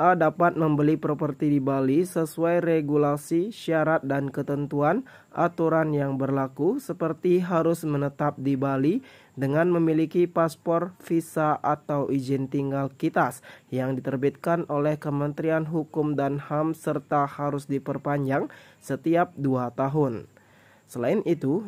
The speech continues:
juga harus dipatuhi batas waktu penggunaan hak pakai bagi rumah tinggal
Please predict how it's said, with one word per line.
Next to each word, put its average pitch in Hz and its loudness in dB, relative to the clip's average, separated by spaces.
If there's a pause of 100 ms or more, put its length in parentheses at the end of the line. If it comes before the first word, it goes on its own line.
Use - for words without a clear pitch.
juga 151 2
harus 170 2
dipatuhi 165 2
batas 160 0
waktu 156 0
penggunaan 143 -2
hak 156 -2
pakai 160 0
bagi 139 0
rumah 135 -2
tinggal 139 0